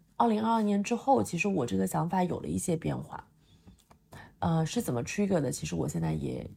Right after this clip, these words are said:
一时半会儿讲不出来。我现在知道，就是我，嗯，就是今年这一年，我不，真的减少了非常多，就是对于他人生活的兴趣、向往、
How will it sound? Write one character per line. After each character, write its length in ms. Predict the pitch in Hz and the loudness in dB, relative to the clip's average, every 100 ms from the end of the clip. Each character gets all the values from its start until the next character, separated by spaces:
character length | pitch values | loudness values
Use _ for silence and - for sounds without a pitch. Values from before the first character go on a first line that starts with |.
| - | -10
一 100 | - | -8
时 200 | 160 - | -6 -4
半 120 | 160 | -2
会 140 | 160 156 | -2 -2
儿 60 | |
讲 180 | 160 120 | -2 -4
不 80 | 101 | -6
出 220 | - 156 | -8 -4
来。 260 | 151 - - - - - - - | -2 -4 -12 -16 -20 -20 -20 -10
我 160 | - 156 | -2 -2
现 160 | 151 | 2
在 120 | 240 208 | 2 2
知 140 | 180 | 2
道， 160 | 175 165 | 2 2
就 100 | 165 | 2
是 140 | 180 | 0
我， 340 | 170 143 120 - - - - - - | 2 0 0 -4 -14 -18 -18 -20 -4
嗯， 560 | 170 160 156 151 147 147 - _ _ _ _ - - - _ | 0 2 2 2 0 -2 -8 _ _ _ _ -16 -16 -18 _
就 100 | - | -8
是 120 | 175 | -6
今 180 | 180 196 | -4 0
年 140 | 180 | 0
这 80 | 175 | 2
一 100 | 185 | 0
年， 240 | 170 156 160 | 2 0 -2
我 100 | 147 | -4
不， 220 | - 67 - - - - - | -8 -12 -14 -16 -16 -16 -8
真 120 | - | -2
的 80 | 254 | 0
减 220 | 202 156 | 2 2
少 140 | 175 175 | 2 2
了 80 | 135 | 0
非 180 | - | 0
常 240 | 269 226 160 | 0 2 0
多， 240 | 165 156 | 0 0
就 100 | 156 | 0
是 120 | 170 | -2
对 100 | 170 | 0
于 140 | 175 165 | 0 0
他 260 | - - | -2 0
人 180 | 190 156 | 2 2
生 220 | 156 170 | 2 -2
活 100 | 165 139 | -2 -2
的 100 | 147 | -2
兴 240 | 190 170 | -2 -2
趣、 340 | 165 - 127 | -4 -4 -2
向 320 | - - 165 143 | -2 0 0 2
往、 300 | 113 117 | 0 -2